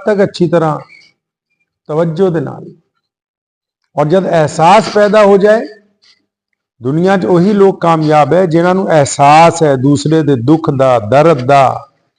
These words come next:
ਤਕਲੀਫ ਦਾ। ਆਪਣਾ ਅਹਿਸਾਸ ਤਾਂ ਸਾਰਿਆਂ ਨੂੰ ਹੀ ਹੈ, ਸਾਰੇ ਕਹਿੰਦੇ, "ਮੇਰੇ ਨਾਲ ਐਂ ਹੋ ਗਿਆ, ਮੇਰੇ ਨਾਲ ਉਹ ਹੋ ਗਿਆ, ਮੈਂ ਐਵੇਂ ਤੈਨੂੰ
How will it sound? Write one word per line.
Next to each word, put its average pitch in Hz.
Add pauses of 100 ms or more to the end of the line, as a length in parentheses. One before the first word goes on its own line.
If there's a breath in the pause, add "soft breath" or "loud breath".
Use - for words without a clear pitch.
(260)
ਤਕਲੀਫ 156
ਦਾ। 143
ਆਪਣਾ 180
ਅਹਿਸਾਸ 160
ਤਾਂ 185
ਸਾਰਿਆਂ 190
ਨੂੰ 226
ਹੀ 226
ਹੈ, 214
ਸਾਰੇ 190
ਕਹਿੰਦੇ, 185
"ਮੇਰੇ 190
ਨਾਲ 180
ਐਂ 170
ਹੋ 156
ਗਿਆ, 160
ਮੇਰੇ 160
ਨਾਲ 156
ਉਹ 160
ਹੋ 151
ਗਿਆ, 151
ਮੈਂ 151
ਐਵੇਂ 160
ਤੈਨੂੰ 151